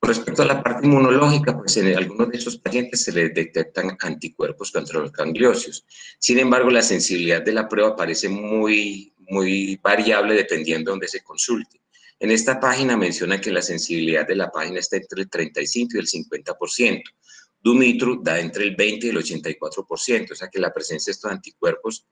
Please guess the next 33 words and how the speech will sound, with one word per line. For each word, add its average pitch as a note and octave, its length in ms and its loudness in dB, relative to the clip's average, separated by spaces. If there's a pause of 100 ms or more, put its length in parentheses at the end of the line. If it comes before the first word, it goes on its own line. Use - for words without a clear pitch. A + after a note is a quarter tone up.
(180)
es D2 160 -10
muy E2+ 140 -4
variable. F#2 640 2 (460)
Además, C#3+ 340 4
estos C#3 160 2
anticuerpos B2 500 0
no F#2 140 0
son F2+ 360 -6
específicos F#2 800 -4
del G#2+ 220 0
todo, G2+ 460 2 (260)
porque F#2 240 -4
se - 100 0
han E2+ 100 4
encontrado F#2+ 520 0
que - 80 -8
están E2 180 -4
hasta F#2+ 300 -6
en D#2+ 80 -2
el D2 180 -4
treinta D#2 320 -2
y - 60 -2
siete F2+ 260 -2
por A2+ 160 0
ciento G#2 320 0
de G#2+ 40 0
los G2 140 -2
pacientes D#2 480 -4
con D#2+ 220 -4
la D2+ 140 0
aman, A2 260 0
con D#2+ 180 -6
la C#2+ 240 -2